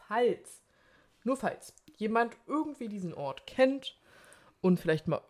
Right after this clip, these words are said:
irgendwie jemanden kennt, der vielleicht auch diese Familie kennt oder weiß ich nicht, der sich vielleicht an irgendwelche Sachen erinnern kann, die zur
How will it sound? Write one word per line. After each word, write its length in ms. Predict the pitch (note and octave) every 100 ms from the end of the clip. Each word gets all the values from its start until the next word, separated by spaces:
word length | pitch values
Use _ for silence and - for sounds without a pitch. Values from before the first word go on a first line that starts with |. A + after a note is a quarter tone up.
| _ -
irgendwie 360 | C#4 C#4 A3
jemanden 800 | G3 F#3+ F3 E3+ - D#3+ E3 E3+ F3+ _ _ _ -
kennt, 560 | - A#3 B3 A#3+ - -
der 260 | F3 E3+ D#3+
vielleicht 320 | - D#3+ D3+
auch 80 | E3+
diese 180 | E3 D3
Familie 540 | - D#3 G#3+ G#3+ G3
kennt 360 | F#3+ F#3 F3+ F3+
oder 400 | D#3+ D3 C#3+ C#3+
weiß 180 | E3+ F3
ich 40 |
nicht, 220 | D#3 -
der 260 | D#3 D3+ D#3+
sich 240 | D#3+ F3
vielleicht 220 | F#3 F#3
an 60 | G#3+
irgendwelche 400 | C4 C#4 A#3+ G#3+
Sachen 300 | F#3+ F#3+ E3
erinnern 440 | D3+ - B3 A#3 A3+
kann, 380 | - G#3 G#3 - - - - - _ _
die 340 | G3+ G#3 G3+ -
zur 240 | - A3+